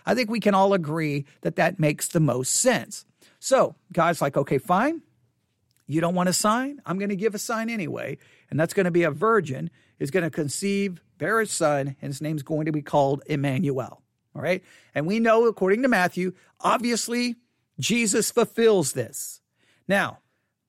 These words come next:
does it have any connection to that period of time? We would, we wouldn't even have to, uh, we could, we could clearly just say, "No, it doesn't have any connection to that period of time."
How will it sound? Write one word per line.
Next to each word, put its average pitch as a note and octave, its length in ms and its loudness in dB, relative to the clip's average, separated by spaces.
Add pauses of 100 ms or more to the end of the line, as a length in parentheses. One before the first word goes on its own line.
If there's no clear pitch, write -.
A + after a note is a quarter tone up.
(140)
does G#3+ 200 4
it A3 100 2
have G3+ 280 2
any C#4+ 240 2
connection B3+ 560 0
to C4 200 -2
that A#3 200 2
period A#3 380 0
of G#3+ 80 -2
time? F#3 360 0 (360)
We B3+ 160 4
would, B3+ 320 4
we B3 160 2
wouldn't F4+ 280 2
even D#4+ 200 2
have D4+ 240 0
to, C#4+ 180 -4
uh, A#3 80 2 (100)
we C#4 140 -6
could, B3+ 240 -4
we D4+ 160 0
could C#4+ 220 -2
clearly E4+ 500 0
just B3 220 0
say, A#3 120 2
"No, C4+ 380 2 (160)
it G#3 80 0
doesn't C4 260 4
have A#3+ 140 2
any F4 160 0
connection C4+ 440 -2
to A3 80 0
that G3+ 140 0
period G3+ 280 2
of F3 80 -4
time." B3+ 380 2